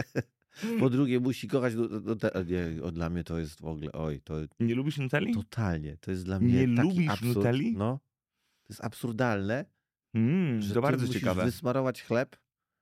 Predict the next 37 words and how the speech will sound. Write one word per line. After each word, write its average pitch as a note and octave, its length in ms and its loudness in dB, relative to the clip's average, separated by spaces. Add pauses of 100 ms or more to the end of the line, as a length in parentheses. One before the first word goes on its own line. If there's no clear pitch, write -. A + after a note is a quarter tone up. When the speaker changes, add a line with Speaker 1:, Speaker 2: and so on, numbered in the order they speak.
(1400)
Speaker 1:
Ale A#2 180 2 (160)
Speaker 2:
Może B2 220 0
tak, B2 220 -2 (100)
mm, A#2+ 500 -8 (180)
to G2+ 200 0
jeszcze, F#2+ 220 -2
Speaker 1:
A B2 40 0
chcesz A#2+ 140 -2
mi B2+ 60 0
Speaker 2:
ale - 40 2
Speaker 1:
powiedzieć, B2+ 220 0
że B2 80 -2
nie, A#2 60 -2 (200)
nie A#2 180 2
lubisz B2 220 -2
nutelli? A2+ 560 -2 (640)
Speaker 2:
Ja A2 80 -4
widziałem F#2+ 280 0
też F2 120 -10
skład - 420 -10
kiedyś, - 320 -14
to D2+ 420 -8 (520)
Speaker 1:
Nie, B2 100 2
no, B2 60 4
ja B2 80 2
wiem, D3 140 -2
z - 60 -12
tego D3 160 0
co C#3+ 140 -2
rozumiem, C3+ 260 -2
to C3+ 100 -2
nutella C3 360 0
tam C3 160 -4
naprawdę B2 360 0
psuje B2+ 460 0
strasznie G2 880 0
świat. - 480 -6